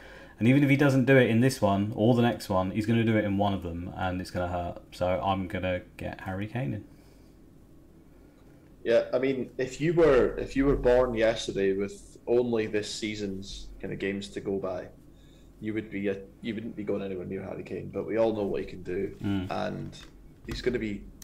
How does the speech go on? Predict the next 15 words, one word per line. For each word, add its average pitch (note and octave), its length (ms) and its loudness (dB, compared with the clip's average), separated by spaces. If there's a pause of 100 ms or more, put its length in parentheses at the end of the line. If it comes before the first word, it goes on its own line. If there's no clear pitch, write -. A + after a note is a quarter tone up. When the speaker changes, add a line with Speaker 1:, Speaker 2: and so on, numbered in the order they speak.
(160)
Speaker 2:
highly G#2+ 360 2
owned, G2 240 -2
I G2 40 -8
think, G2 240 -8
after G2 240 -8
this G2+ 180 -12
weekend, F#2+ 500 -10 (420)
highly G#2 280 0
captained. G2 640 -6 (800)
You A#2 100 -12
can C#3 280 0
try C#3+ 160 4
and C3+ 140 -2
be C3+ 100 -6
smart, B2+ 500 0